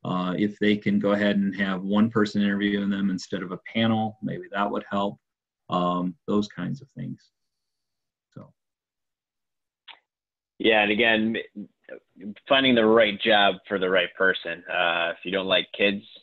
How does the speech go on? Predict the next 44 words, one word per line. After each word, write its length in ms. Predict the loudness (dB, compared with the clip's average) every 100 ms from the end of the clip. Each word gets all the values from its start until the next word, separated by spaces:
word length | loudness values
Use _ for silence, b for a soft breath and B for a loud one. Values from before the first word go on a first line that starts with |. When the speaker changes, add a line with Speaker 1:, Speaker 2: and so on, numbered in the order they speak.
| -10
Speaker 2:
you 120 | -6
know, 80 | -2
working 280 | -2 -2 -4
in 60 | -2
childcare 380 | 0 0 -2 -4
is 60 | -2
probably 220 | 0 0 2
not 180 | 0
a 20 | -2
good 160 | -6 -4
fit 160 | -4 -4
for 80 | -6
you. 120 | -8 -4
So, 280 | 0 2 0 B B B B 0
uh, 380 | 2 4 2 0 -6 _ _
trying 180 | 0 0
to 60 | 2
find 160 | 2
those 120 | 2
right 200 | 2 2
jobs 220 | 2 0 0
for 60 | 0
that 100 | 0
individual 400 | 0 -4 -2 -2
has 140 | -2
anxiety. 880 | -4 -8 -2 2 2 0 -4 -6 -10 _
You 100 | -8
don't 120 | -6
want 180 | -4 -6
maybe 340 | -6 -6 -6
a, 100 | -6 -8 -16 -20 _
those 140 | -10 -8 -2
stressful 400 | -2 -2 -6 -6
jobs 340 | -2 0 -2
that 80 | -6
are 100 | -8
really, 400 | -6 -6 -6 -6
uh, 80 | -6
hard 300 | -4 -4 -4 -10 -10
might 160 | -6
not 160 | -4 -6
be 100 | -6
a 40 | -6
good 140 | -8